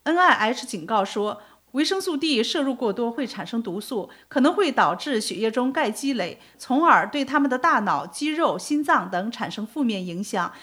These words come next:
包括结节病患者在内的一些人可能面临更大风险。美国疾病预防控制中心警告说，covid nineteen可能会通过空气中的颗粒传播，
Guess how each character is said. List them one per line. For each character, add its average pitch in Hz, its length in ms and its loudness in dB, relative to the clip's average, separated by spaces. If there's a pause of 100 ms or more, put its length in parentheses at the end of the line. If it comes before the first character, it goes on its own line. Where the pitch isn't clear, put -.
(140)
包 311 120 4
括 294 260 6
结 311 160 -2
节 240 160 -2
病 269 180 0
患 247 240 2
者 196 200 -6
在 233 180 0
内 233 140 0
的 180 100 -4
一 202 100 -6
些 220 200 -4
人 190 260 -6 (100)
可 - 140 -6
能 190 180 -2
面 247 220 2
临 175 180 -6
更 233 220 -4
大 196 180 -4
风 196 220 -8
险。 180 320 -10 (800)
美 233 180 4
国 285 220 4
疾 320 180 -4
病 339 140 0
预 330 80 0
防 240 200 6
控 285 160 0
制 269 80 -2
中 294 160 0
心 311 220 -2
警 180 180 -6
告 208 160 2
说 202 360 -2 (280)
，covid 330 400 2
nineteen 311 400 2
可 208 140 -4
能 233 100 2
会 277 220 0
通 320 220 -2
过 254 260 4
空 339 180 -2
气 330 140 -4
中 302 160 -2
的 262 80 0
颗 330 180 -4
粒 330 160 0
传 180 300 -6
播， 196 300 -2